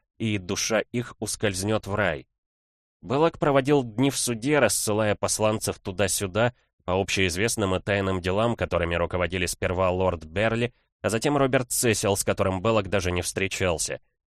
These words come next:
Время от времени он сам доставлял важные депеши в Лондон или в пределах Англии, иной раз в Париж или в Нидерланды.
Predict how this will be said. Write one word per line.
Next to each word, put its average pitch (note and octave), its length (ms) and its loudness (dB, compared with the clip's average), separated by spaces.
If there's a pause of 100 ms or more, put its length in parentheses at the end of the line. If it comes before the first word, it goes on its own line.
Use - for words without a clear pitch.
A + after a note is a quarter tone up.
(220)
Время B2+ 340 2
от A#2+ 80 0
времени D3+ 320 2
он A2+ 160 4
сам C3 240 2
доставлял A2+ 480 2
важные G2+ 400 2
депеши G2+ 400 0
в F2+ 80 -2
Лондон G#2+ 500 2 (280)
или F#2 160 0
в - 100 -6
пределах G#2 540 0
Англии, F#2+ 560 0 (400)
иной B2 240 2
раз A2 200 4
в - 120 -12
Париж G#2+ 420 0
или F2 200 0
в E2+ 100 -6
Нидерланды. F#2 800 0